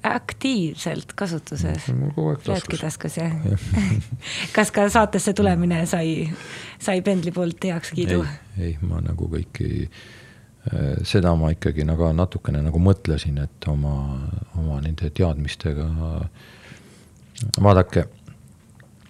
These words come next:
Speaker 2: ma olen kuulnud nagu sellist, sellist ütlemist, et, äh, kui inimene leiab kuldmündi, näitab kõigile, vaadake, mida mina leidsin.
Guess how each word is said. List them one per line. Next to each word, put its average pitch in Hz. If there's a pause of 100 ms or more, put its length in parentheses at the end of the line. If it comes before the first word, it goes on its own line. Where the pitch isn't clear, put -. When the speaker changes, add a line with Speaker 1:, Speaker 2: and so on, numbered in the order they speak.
(120)
Speaker 2:
ma 92
olen 95
kuulnud 87
nagu 85
sellist, - (180)
sellist 92
ütlemist, 73
et, -
äh, 78
kui 87
inimene 80 (640)
leiab 92
kuldmündi, 76 (760)
näitab 90
kõigile, 78 (180)
vaadake, 85
mida 90
mina 87
leidsin. 78